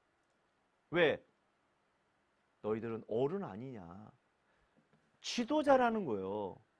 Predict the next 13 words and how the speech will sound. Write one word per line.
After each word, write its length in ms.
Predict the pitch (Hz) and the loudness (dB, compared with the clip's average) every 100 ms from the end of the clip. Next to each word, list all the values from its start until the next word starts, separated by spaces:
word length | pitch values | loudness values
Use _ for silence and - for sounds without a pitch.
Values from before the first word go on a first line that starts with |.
| _ _ _ _ - - | _ _ _ _ -12 0
일반 400 | 208 233 247 233 | 2 6 6 6
백성도 1000 | 185 185 247 233 233 233 233 233 233 _ _ _ _ | 2 4 2 4 6 10 10 10 4 _ _ _ _
하나님이 640 | - - 254 240 240 233 | -4 2 8 8 6 0
주신 280 | 208 - 233 | -2 -4 -2
율례와 540 | 190 214 233 233 233 - | 0 4 8 12 10 8
법도를 540 | 202 202 240 226 226 | 2 6 6 6 4
지키기 480 | - 214 - 226 202 | -2 -6 -4 -4 0
위해서 1000 | 233 220 233 226 220 - 233 233 226 - _ - - | 2 2 8 8 8 6 6 6 4 -2 _ -20 -20
굉장히 600 | - 156 190 226 240 247 | -6 2 4 8 8 8
영적으로 480 | 214 220 226 240 233 | 8 6 6 6 4
긴장하는데 800 | - 208 220 247 226 196 190 202 | 2 0 4 4 6 4 4 4
그들의 460 | - 294 320 311 - | 4 2 6 4 4
지도자인데 1120 | - 277 349 262 180 131 104 110 139 117 | -2 6 8 8 4 2 0 0 0 -2